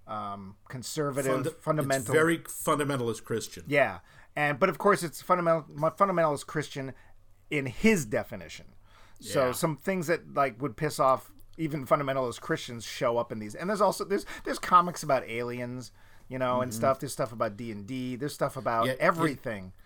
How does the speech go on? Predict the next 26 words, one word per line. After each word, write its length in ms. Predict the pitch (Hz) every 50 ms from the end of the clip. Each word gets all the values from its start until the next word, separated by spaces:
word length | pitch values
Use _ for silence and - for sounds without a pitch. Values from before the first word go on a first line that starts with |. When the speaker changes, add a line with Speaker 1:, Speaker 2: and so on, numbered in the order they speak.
| - - - - - - _ -
Speaker 2:
Y-, 200 | 110 135 143 160
yeah, 180 | 240 180 160 139
again, 480 | 127 139 - - 143 131 123 123 120 110
it's 180 | 101 - - -
about 280 | 135 123 110 104 98
Halloween. 800 | - 113 113 113 110 107 107 107 127 156 160 147 147 147 147 143 120
Speaker 1:
Yeah. 180 | 131 123 104 98 120
Speaker 2:
The 120 | 143 151
D 240 | 139 131 233 170 113
and 120 | 101 151 135
D 140 | 160 190 185
one 220 | 151 139 127 120
is 120 | 120 120 -
famous. 680 | - - - - 123 123 135 139 123 104 90 - - -
Speaker 1:
Yeah. 120 | 113 110 104
Speaker 2:
I 80 | 113 110
mean, 140 | 117 117
it's 140 | 120 117 -
also 240 | 143 139 131 - 131
one 120 | 123 120
of 60 | 113 104
the 60 | 107
longest 560 | 104 110 117 127 131 123 113 101 - - -
ones. 380 | 95 92 92 90 92 90 - - - - - - - - - - - - - - - -
But, 300 | - 113 110 107 - - - -
yeah, 220 | - 208 143 101